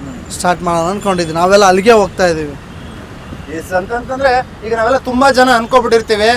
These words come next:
Speaker 2: "ಆ, ಪ್ರಸನ್ನ ಥಿಯೇಟರ್ ಹಾಕಲ್ವಾ ಗುರು?" ಅಂತ ನೀವು ಕೇಳ್ಬಹುದು. ನಿಮ್ಗೇನ್ ಮಾಹಿತಿ ಇದೆ ಪ್ರಸನ್ನ
Speaker 1: ಸರ್,
Speaker 2: ಥಿಯೇಟರ್?
Speaker 1: ನನಗೆ ಅವಾಗಿಂದನೂ ಬಾಸ್ ಸಿನಿಮಾ ಅಂದಿದ ತಕ್ಷಣನೇ ಪ್ರಸನ್ನ ಥಿಯೇಟರ್ ಅಂತ ನಮ್ಮ, ನಮ್ಮ ಮೈಂಡಿಗೆ ಬರೋದು ಅದೇ. ಅದರಲ್ಲಿ ಹಾಕಿಲ್ಲ.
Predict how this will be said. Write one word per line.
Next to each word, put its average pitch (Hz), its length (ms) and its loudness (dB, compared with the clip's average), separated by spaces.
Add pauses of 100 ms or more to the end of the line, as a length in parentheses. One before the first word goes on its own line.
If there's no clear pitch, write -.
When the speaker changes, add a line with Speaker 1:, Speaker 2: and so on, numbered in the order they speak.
(300)
Speaker 2:
"ಆ, 208 40 0
ಪ್ರಸನ್ನ 247 380 4
ಥಿಯೇಟರ್ 254 260 6
ಹಾಕಲ್ವಾ 220 400 6
ಗುರು?" 202 200 4
ಅಂತ 190 120 0
ನೀವು 180 160 0
ಕೇಳ್ಬಹುದು. 160 600 0 (280)
ನಿಮ್ಗೇನ್ 233 360 -2
ಮಾಹಿತಿ 175 340 -4
ಇದೆ 151 160 -6
ಪ್ರಸನ್ನ 151 260 0
Speaker 1:
ಸರ್, 214 80 6
Speaker 2:
ಥಿಯೇಟರ್? 214 180 4
Speaker 1:
ನನಗೆ 247 500 6
ಅವಾಗಿಂದನೂ 254 1080 6
ಬಾಸ್ 226 600 4
ಸಿನಿಮಾ 233 340 2
ಅಂದಿದ 226 260 0
ತಕ್ಷಣನೇ 226 520 -2
ಪ್ರಸನ್ನ 202 340 -4
ಥಿಯೇಟರ್ 196 280 -4
ಅಂತ 196 160 -6
ನಮ್ಮ, 175 580 -2
ನಮ್ಮ 196 240 -2
ಮೈಂಡಿಗೆ 208 320 -4
ಬರೋದು 196 240 0
ಅದೇ. 170 280 -4 (760)
ಅದರಲ್ಲಿ 196 260 0
ಹಾಕಿಲ್ಲ. 175 640 0